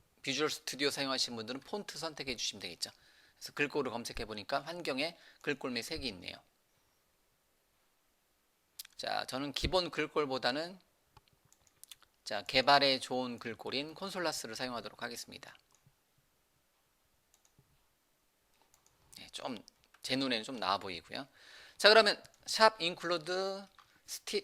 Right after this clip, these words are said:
에스티디아이오 점 헤더 파일 메인 가로 열고 닫고 중 가로 열고 닫고 이렇게 놓고요. 여기다가 제가 스페이스 하나, 둘, 셋, 넷 쳐도 되고요. 탭키 누르면 비주얼 스튜디오에서 이제 이 탭키로 먹히네요.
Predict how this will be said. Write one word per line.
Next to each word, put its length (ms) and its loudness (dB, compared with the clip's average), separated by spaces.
에스티디아이오 680 4
점 140 -6
헤더 200 -4
파일 260 -2
메인 300 2
가로 160 -2
열고 160 -4
닫고 240 -10
중 160 -10
가로 160 -2
열고 160 -6
닫고 240 -10
이렇게 280 -8
놓고요. 300 -8
여기다가 420 2
제가 380 -2
스페이스 460 0
하나, 300 4
둘, 260 -6
셋, 160 -2
넷 240 -4
쳐도 220 -6
되고요. 500 -2
탭키 320 -2
누르면 320 -2
비주얼 300 -4
스튜디오에서 640 -6
이제 240 -4
이 120 -6
탭키로 540 2
먹히네요. 520 -4